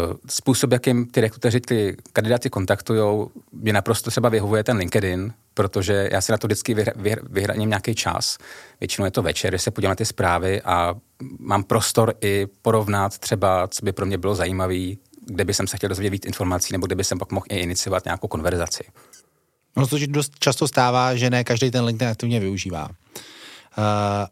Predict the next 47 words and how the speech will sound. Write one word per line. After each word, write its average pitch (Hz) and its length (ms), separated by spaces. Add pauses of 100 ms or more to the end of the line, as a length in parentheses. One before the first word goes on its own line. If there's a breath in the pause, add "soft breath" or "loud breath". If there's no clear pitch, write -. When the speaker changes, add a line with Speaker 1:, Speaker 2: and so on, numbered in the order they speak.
Speaker 2:
a 110 180
my 110 340
s - 60
tím 123 120
máme 113 220
zkušenosti, 127 800
že 117 100
kolikrát 110 420
se 113 80
nám 110 120
stane, 107 300
že 104 240
nám 98 160
třeba 98 280
se - 140
kandidáti 101 460
ozvou 101 480 (100)
po 92 320 (280)
nějaký 107 300
delší 98 300
době, 107 360
že 104 120
hele, 107 240
nabídka 104 340
je 101 40
sice 107 220
zajímavá, 110 640 (440 loud breath)
ale, 104 540
eh, 113 40 (420)
až - 120
teďka 107 220
jsem 107 140
se 107 120
k - 40
tomu 107 180
LinkedInu 104 360
do-, 98 160
eh, 101 320
dostal, 98 540
jo. - 100
Tak 98 160
co - 100
byste 151 220
vy 156 100
těm 135 180
rekruterům 110 440
doporučil? 98 640